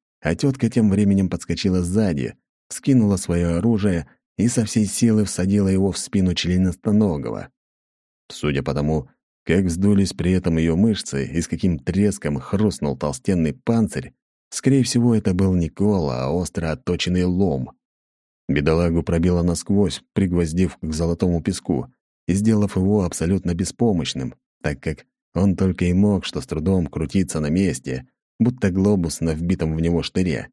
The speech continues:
Прыткий пацан тут же оказался позади краба, поднимая свое оружие, чтобы добить противника одним сокрушительным ударом,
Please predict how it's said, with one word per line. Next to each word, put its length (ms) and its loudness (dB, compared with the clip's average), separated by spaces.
Прыткий 420 0
пацан 500 0
тут 200 0
же 100 2
оказался 440 -2
позади 360 -2
краба, 400 0
поднимая 500 0
свое 300 0
оружие, 320 0
чтобы 260 -6
добить 300 0
противника 520 -2
одним 260 0
сокрушительным 720 -2
ударом, 420 0